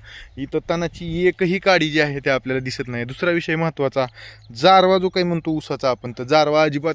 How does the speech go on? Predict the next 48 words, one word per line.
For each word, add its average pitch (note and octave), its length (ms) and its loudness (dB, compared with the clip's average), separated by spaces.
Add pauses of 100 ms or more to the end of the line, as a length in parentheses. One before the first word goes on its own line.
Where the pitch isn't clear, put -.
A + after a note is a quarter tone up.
इथं D3 160 -10
तुटलेला C3+ 380 -4
नाही. A#2+ 200 -4
हे B2+ 300 -4
ऑपरेशन C#3+ 440 0
करत C3+ 140 -4
असताना C#3 180 -4
वरूनच C#3 440 -2
हे C#3+ 100 0
जे C3+ 120 0
आहे B2 140 0
ते B2+ 120 -8
केलेलं A#2+ 360 -4
आहे. - 80 -20 (340)
तर B2 40 -6
असं C#3+ 220 -2
एकदम D3+ 300 0 (140)
काळं D3 240 6
झर C#3 220 -4
जे C3 100 -2
आहे B2+ 180 -4
ते B2+ 140 -4
रान B2+ 180 -2
आपलं B2 260 -6 (440)
तणविरही D#3 500 4
जे B2 120 0
आहे B2 160 0
ते D3+ 160 -6 (440)
अशा - 200 -4 (100)
पद्धतीनं B2 360 -4
आपण D3 240 -2 (420)
ठेवू A#2+ 180 -2
शकतो. F#2+ 400 -10 (360)
सध्या D3 220 4
वापसा F3 300 4
परिस्थिती F#3+ 540 -2
आहे, F#3 300 2
चांगली D#3+ 340 -2
परिस्थिती D#3+ 500 -10
आहे, E3 100 -8 (380)
त्यामध्ये C#3+ 340 -4
आपण D3 260 -4
ह्या - 240 -14
सगळ्या C#3 280 -4
बाबी C3+ 280 0
ज्या B2 140 -4
आहेत A2+ 140 -8
ते D#3+ 160 -10